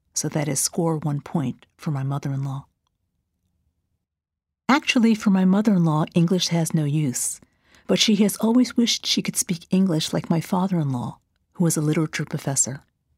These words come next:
It was just her bad luck that she took the college entrance exam in nineteen seventy-seven,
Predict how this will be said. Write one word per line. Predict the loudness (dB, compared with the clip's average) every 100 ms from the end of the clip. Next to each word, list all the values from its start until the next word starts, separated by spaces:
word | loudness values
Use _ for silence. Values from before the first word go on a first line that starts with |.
| _ _ -20 -20 _
It | 0
was | 2 2
just | 2 2
her | 0 0
bad | 2 0 0
luck | -2 -2 -6 -6
that | -4
she | -2
took | -2 -4 -4
the |
college | -6 -2 0 0 0
entrance | -2 0 0 -2
exam | -2 -2 0 0
in |
nineteen | 0 -2 -2 -4
seventy-seven, | -2 -4 -2 -4 -4 -4 -6 -6